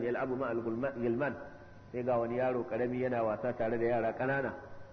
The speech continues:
فأخذ الخضر برأسه من أعلاه. Sai Khadir ya kama kansa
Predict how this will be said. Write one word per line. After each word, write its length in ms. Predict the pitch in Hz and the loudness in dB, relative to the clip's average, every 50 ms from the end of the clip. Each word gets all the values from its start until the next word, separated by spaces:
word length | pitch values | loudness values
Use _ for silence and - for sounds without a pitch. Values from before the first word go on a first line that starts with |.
| - - - | -14 -8 -2
فأخذ 400 | 113 120 95 120 113 - 127 120 | -2 0 0 0 0 -2 0 0
الخضر 400 | 123 117 117 - 123 117 120 123 120 | 0 0 0 0 0 0 2 2 2
برأسه 560 | 113 120 120 123 110 120 - 120 117 120 123 | 2 2 2 0 0 -2 -2 0 0 2 2
من 140 | 120 123 117 | 2 0 0
أعلاه. 360 | 80 107 107 113 123 139 123 - - - - - - - - - - - - - - - | 0 0 0 0 0 0 0 -2 -6 -12 -14 -16 -16 -18 -18 -18 -18 -18 -18 -14 -6 -2
Sai 160 | 117 120 120 - - - - - - - - - - | -2 -2 -2 -2 -6 -12 -14 -14 -16 -16 -18 -10 -4
Khadir 240 | - 131 127 120 110 107 | -2 0 0 0 0 -2
ya 100 | 113 110 | -2 -2
kama 320 | - 143 156 156 - 131 | 0 0 0 0 0 -2
kansa 400 | - 135 135 117 107 - 110 | -2 -2 -2 -2 -2 -2 -4